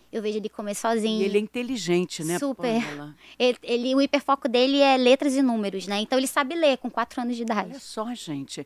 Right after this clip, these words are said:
Speaker 2: E outra coisa, ele fala inglês
Speaker 1: Agora ele tá
Speaker 2: e
Speaker 1: na,
Speaker 2: espanhol.
Speaker 1: agora ele tá assim, ele tá, o hiperfoco dele tá nas cores e ele fala as cores, né? Yellow, amarelo, amare-, amarillo. <laughs> Ele fala,
Speaker 2: Amarillo.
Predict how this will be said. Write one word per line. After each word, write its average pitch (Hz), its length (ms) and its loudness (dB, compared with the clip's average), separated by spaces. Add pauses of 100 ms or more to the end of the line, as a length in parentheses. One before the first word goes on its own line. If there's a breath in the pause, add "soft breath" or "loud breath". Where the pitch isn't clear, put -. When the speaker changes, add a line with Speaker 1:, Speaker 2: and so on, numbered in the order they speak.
(300 loud breath)
Speaker 2:
E 226 180 2
outra 247 260 4
coisa, 233 380 0
ele 175 100 0
fala 214 360 2
inglês 196 640 0 (160 soft breath)
Speaker 1:
Agora 254 380 6
ele 330 160 2
tá 294 260 4
Speaker 2:
e 302 60 2
Speaker 1:
na, 285 400 2
Speaker 2:
espanhol. 208 320 -4
Speaker 1:
agora 269 280 0
ele 294 160 4
tá 277 220 4
assim, 262 260 -2
ele 220 220 2
tá, 226 280 6
o 233 60 4
hiperfoco 240 380 -2
dele 254 160 0
tá 247 140 -2
nas 226 200 -2
cores 262 520 2
e - 20 6
ele 269 180 6
fala 262 240 4
as 262 100 0
cores, 220 360 0
né? 233 220 4
Yellow, 269 500 6
amarelo, 262 640 4
amare-, 240 400 0 (260 loud breath)
amarillo. 254 720 0 (140)
<laughs> - 240 -8
Ele 302 180 6
fala, 262 180 0
Speaker 2:
Amarillo. 185 720 -4